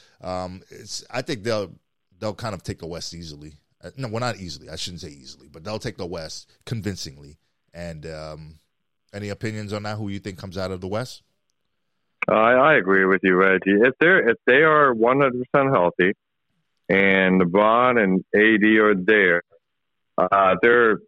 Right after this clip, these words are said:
Speaker 2: they're very, very hard to beat, and they would have to be the favorite. Um, but it wouldn't shock me if they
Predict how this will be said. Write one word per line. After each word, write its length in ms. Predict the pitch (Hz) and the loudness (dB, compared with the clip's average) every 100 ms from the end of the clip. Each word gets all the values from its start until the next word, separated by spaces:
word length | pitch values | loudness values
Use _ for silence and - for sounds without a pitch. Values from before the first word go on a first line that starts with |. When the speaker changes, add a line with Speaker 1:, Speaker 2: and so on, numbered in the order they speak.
| _ _ - - | _ _ -20 -4
Speaker 2:
they're 360 | 113 117 107 98 | 2 4 4 2
very, 420 | 92 110 107 101 90 | 2 4 4 4 0
very 460 | 90 110 104 95 | 0 2 4 4
hard 280 | 95 95 87 | 4 2 2
to 40 | |
beat, 320 | 82 92 90 87 | 0 2 4 4
and 180 | 92 | 2
they 100 | 95 | 4
would 140 | 110 98 120 | 4 2 0
have 220 | 113 107 - | 0 0 0
to 60 | |
be 120 | 87 | 2
the 80 | 85 - | 0 2
favorite. 380 | 90 82 80 78 _ _ _ - | 0 2 0 -4 _ _ _ -2
Um, 500 | 90 95 92 85 87 _ _ _ _ _ _ _ _ _ _ - | 2 4 4 2 -2 _ _ _ _ _ _ _ _ _ _ 0
but 320 | 113 110 104 107 | 4 4 2 2
it 160 | 104 95 | 0 2
wouldn't 360 | 123 151 107 - - | 2 2 -2 -4 0
shock 260 | 104 104 107 - | 0 0 -2 -2
me 380 | 123 131 127 104 | 0 2 2 2
if 160 | 101 - | 0 2
they 320 | 104 98 | 4 4